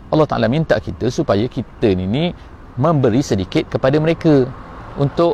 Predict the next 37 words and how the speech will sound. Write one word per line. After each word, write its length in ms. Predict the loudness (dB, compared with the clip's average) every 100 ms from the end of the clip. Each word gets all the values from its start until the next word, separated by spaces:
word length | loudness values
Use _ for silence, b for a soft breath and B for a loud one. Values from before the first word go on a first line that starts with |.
| 0
apa 240 | -2 0 0
ni, 320 | 0 -2 -2
uh, 160 | 0 2
memudahkan 560 | 2 2 2 2 2
mereka 240 | 2 2 0
ni 80 | 0
nak 160 | 0
makan 320 | 0 0 -2
dan 20 | 0
sebagainya." 460 | 2 2 2 0 -4 -12 -16 -16 -16 -18 -18 -18 -12 -4
Ha, 80 | 0
jadi 240 | 2 0 B B
Abu 160 | 0 2
Jahal 240 | 2 2
kata, 160 | 2 0 -4 B
"Bukankah 360 | 0 2 2 0
Tuhan 240 | 0 0 0 0
kau 280 | 2 4 4
ni 80 | 2 0 B B B
akan 240 | -2 2 4 4
memberi 160 | 4
makan? 320 | 2 0 -2
Kenapa 320 | 0 0 0 0
kau 160 | 0
sibuk 320 | 2 2 0
pula 80 | -2
nak 160 | -2 2
memberi 240 | 2 2
makan? 400 | 0 0 -2 0
Tuhan 240 | 0 0 0
kau 160 | 0
lah 80 | 2
yang 120 | 4
beri 120 | 4
makan." 320 | 2 2 0 -2 B B -2
Jadi 100 | -2
turunlah 480 | 0 0 0 0 -4